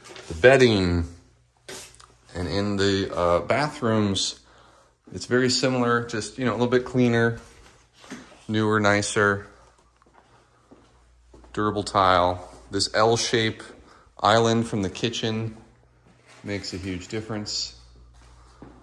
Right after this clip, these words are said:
The white cabinets. Uh, this furniture's a bit small, I feel like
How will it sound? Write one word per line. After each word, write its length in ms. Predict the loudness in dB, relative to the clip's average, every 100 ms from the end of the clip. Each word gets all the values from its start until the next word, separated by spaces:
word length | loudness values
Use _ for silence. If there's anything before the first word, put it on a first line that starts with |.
| _ _ _ _ _ _ _ -12
The 80 | -6
white 320 | 2 2 2
cabinets. 920 | 0 0 0 0 0 -2 -2 -4 -10 -18 -20 -20 -20 -20 _ _ _ _ _ _ -20 _ _ _ _ _ -20 _ _ _ _ _ _ _ -20 -20 -10
Uh, 200 | 0 2
this 200 | 2 0
furniture's 500 | 2 2 2 0 0
a 40 | 2
bit 220 | 2 0
small, 600 | -2 0 4 4 2 -6
I 100 | -10
feel 200 | -6 -4
like 340 | -4 -6 -10